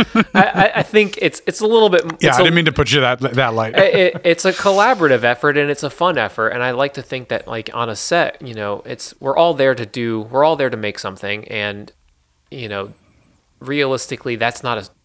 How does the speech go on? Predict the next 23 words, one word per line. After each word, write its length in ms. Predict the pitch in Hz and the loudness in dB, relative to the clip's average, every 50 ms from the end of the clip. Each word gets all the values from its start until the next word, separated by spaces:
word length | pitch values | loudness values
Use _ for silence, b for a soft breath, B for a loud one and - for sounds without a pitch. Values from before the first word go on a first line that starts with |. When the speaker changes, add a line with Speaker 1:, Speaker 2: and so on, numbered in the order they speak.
| _ _ _ | _ _ _
Speaker 1:
that 120 | - 135 131 | -4 -2 0
shouldn't 320 | - 180 175 156 143 127 | 0 0 0 0 -2 -6
be 160 | 123 127 123 | -6 -4 -4
a 100 | - - | -4 -6
super 320 | - - 147 120 - 117 110 | -6 -6 -8 -8 -8 -10 -12
stressful 480 | - - - - - - - - - | -10 -8 -8 -8 -8 -8 -12 -12 -12
thing, 280 | - - - - - - - | -12 -12 -12 -12 -12 -12 -8
right? 180 | - 113 - - | -4 -4 -4 -4
Because, 520 | - 123 - - 117 110 107 104 - - B B B B B B B B B | -6 -10 -8 -4 -4 -4 -4 -6 -10 -12 B B B B B B B B B
Speaker 2:
No. 80 | 110 - _ _ _ _ _ _ - | -4 -4 _ _ _ _ _ _ -14
Speaker 1:
you 120 | 151 131 | -10 -8
know, 240 | 110 104 101 - - _ _ _ - | -6 -6 -6 -8 -10 _ _ _ -14
no 200 | 127 117 123 135 | -6 -2 0 2
one's 200 | 147 143 139 131 | 2 2 0 0
gonna 220 | 147 143 135 131 | 0 2 2 2
die 240 | 120 123 113 113 113 | 2 2 2 2 2
at 120 | 107 104 | -2 -4
the 100 | 113 104 | -6 -6
<laughs> 60 | 104 139 | -6 -4
end 100 | 135 117 | -4 -4
of 100 | 104 101 | -6 -6
this. 400 | 104 101 107 104 - - - - _ _ _ _ _ _ _ _ _ _ - | -6 -8 -6 -6 -8 -10 -12 -14 _ _ _ _ _ _ _ _ _ _ -10
Um, 420 | - 117 101 98 95 95 95 - | -6 -4 -4 -4 -4 -6 -8 -12